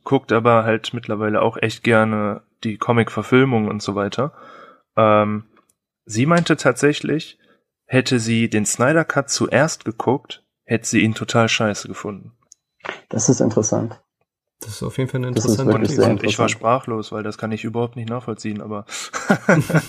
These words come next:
Speaker 2: Ja, was will man machen,
Speaker 1: Ja.
Speaker 2: ne?
Speaker 1: Nein, nein, ich find's einfach interessant. So, ich k-, ich glaube tatsächlich, dass es vielen Leuten so gehen könnte.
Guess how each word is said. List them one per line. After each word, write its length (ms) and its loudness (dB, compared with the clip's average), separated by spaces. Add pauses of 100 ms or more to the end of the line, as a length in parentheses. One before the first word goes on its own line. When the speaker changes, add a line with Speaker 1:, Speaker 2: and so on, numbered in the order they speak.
(1900)
Speaker 2:
Ja, 220 4
was 160 0
will 80 6
man 120 0
machen, 120 2
Speaker 1:
Ja. 120 2
Speaker 2:
ne? 80 -4 (560)
Speaker 1:
Nein, 140 2
nein, 80 4
ich 100 -6
find's 200 -2
einfach 340 0
interessant. 640 -8 (120)
So, 340 -8 (680)
ich 140 -4
k-, 180 -6
ich 140 -8
glaube 360 2
tatsächlich, 600 0
dass 180 0
es 140 -8
vielen 420 -4
Leuten 340 -4
so 160 -8
gehen 340 -4
könnte. 540 -6